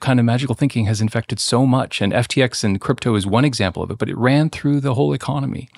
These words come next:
And so for me, the thing I loved about twenty twenty-two was for too long, we were living in this artificial world, and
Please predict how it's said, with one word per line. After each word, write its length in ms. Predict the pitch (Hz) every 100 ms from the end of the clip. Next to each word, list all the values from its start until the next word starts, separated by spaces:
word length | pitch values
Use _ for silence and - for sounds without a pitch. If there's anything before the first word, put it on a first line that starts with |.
| - - - - -
And 140 | 117
so 120 | 123 117
for 140 | 117
me, 260 | 123 160 113
the 140 | 101
thing 180 | - 113
I 220 | 107 135
loved 280 | 143 87 -
about 220 | - 95
twenty 260 | - - -
twenty-two 640 | - 107 107 - - 131 - - - - _
was 480 | 107 104 101 92 - _ _ _ _
for 120 | - 123
too 220 | - 135
long, 300 | 123 135 123
we 100 | 104
were 100 | 101
living 300 | 107 120 113
in 80 | 101
this 160 | 98 -
artificial 540 | 110 117 120 - 113
world, 380 | 104 143 - -
and 240 | - 107